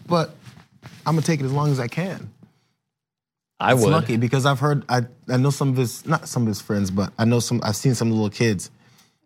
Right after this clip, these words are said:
Speaker 1: Again, this is seven-year-olds, six and seven-year-olds.
Speaker 2: Uh.
Speaker 1: Some of the shit they say.
Speaker 2: Oh, yeah.
Speaker 1: I don't wanna tell you details, but this is, like, first grade.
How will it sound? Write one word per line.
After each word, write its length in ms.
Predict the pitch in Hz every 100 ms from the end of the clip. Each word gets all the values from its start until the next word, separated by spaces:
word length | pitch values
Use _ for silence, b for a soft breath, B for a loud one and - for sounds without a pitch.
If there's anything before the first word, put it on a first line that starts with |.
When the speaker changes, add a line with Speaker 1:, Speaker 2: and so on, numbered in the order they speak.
| _ -
Speaker 1:
Again, 220 | 131 139
this 140 | 131 131
is 100 | 113
seven-year-olds, 680 | - 127 120 101 87 76
six 300 | - - 156
and 100 | 135
seven-year-olds. 540 | 131 131 117 92 80 -
Speaker 2:
Uh. 340 | 101 98 98 101 - _ _
Speaker 1:
Some 220 | - 127
of 60 | 170
the 80 | 147
shit 300 | - 139 -
they 180 | 117 123
say. 460 | - 120 - - - _ _ _ -
Speaker 2:
Oh, 200 | 110 95
yeah. 380 | 95 104 101 104 - _ _ _ _ -
Speaker 1:
I 60 |
don't 80 | 214
wanna 140 | 220 165
tell 120 | 180
you 100 | 151
details, 480 | 170 202 131 92 -
but 120 | 131
this 120 | 190
is, 80 | 226
like, 160 | 143 117
first 260 | 160 165
grade. 300 | - 160 95